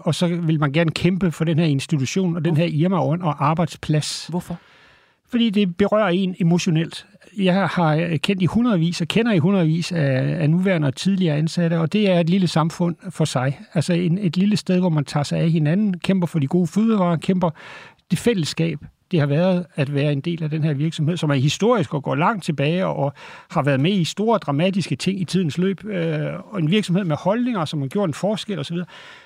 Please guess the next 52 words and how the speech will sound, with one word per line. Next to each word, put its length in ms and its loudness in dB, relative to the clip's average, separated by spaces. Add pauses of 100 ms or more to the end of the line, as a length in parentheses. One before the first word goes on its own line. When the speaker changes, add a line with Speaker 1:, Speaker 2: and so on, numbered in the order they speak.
Speaker 1:
Så 140 -2
de 120 4
fleste, 440 0
de 100 -2
føler, 400 0
at 260 -4
det 100 2
her, 140 2
det 340 0
er 200 0 (160)
noget 180 0
stort, 280 -4 (160)
det 60 -2
er 40 0
noget 200 0
vigtigt, 400 -4 (100)
og 140 -6
det 80 0
kan 80 0
jeg 100 0
mærke, 460 0
og 120 -2
selv, 300 -4
øh, 120 -2
ti 200 -2
år 100 2
efter, 240 0
elleve 200 2
år 80 2
efter, 220 -2
jeg 140 0
er 40 -2
trådt 300 -4
af, 220 -4 (120)
øh, 180 0 (100)
har 240 -4
jeg 140 0
stadigvæk 480 -2
så 100 -2
meget 300 0
ild 180 -2
i 80 0
mig, 180 0 (360)
at 120 -2
jeg 100 2
synes, 180 -2
det 120 -8
vil 120 -2
være 140 -2
enormt 440 0
trist 360 -4
for 200 -8